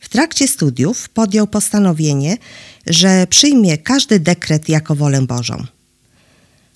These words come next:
Od września tysiąc dziewięćset dziewięćdziesiątego dziewiątego roku jest katechetą w ośrodku szkolno-wychowawczym dla dzieci i młodzieży niewidomej i słabowidzącej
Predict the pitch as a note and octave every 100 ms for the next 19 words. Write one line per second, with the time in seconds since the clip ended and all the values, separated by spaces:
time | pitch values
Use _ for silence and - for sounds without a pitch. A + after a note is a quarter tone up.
0 | _ F#3+ F#3+ F3 E3+ D4+ - G#3+ G3 F#3
1 | F#3+ F3+ G3+ G3 F3+ F3 F3 E3 - E3
2 | D#3+ E3 D#3 D#3 D3 C#3 D#3 D3 C#3+ B2
3 | - G3 - - - _ - F#3+ G3 -
4 | - A#3 A3 G#3 D#3 F3 G3 G3 - G3+
5 | - G3 - F#3 F3 D#3 D#3 D3 E3+ F3+
6 | - F3+ E3+ E3 D#3+ F3 F3 - D#3+ D3+
7 | C#3+ D3+ D#3 D3+ D3 D3 C#3 C#3 C#3 -
8 | C3 C3+ B2+ B2+ F#3 G3 F#3+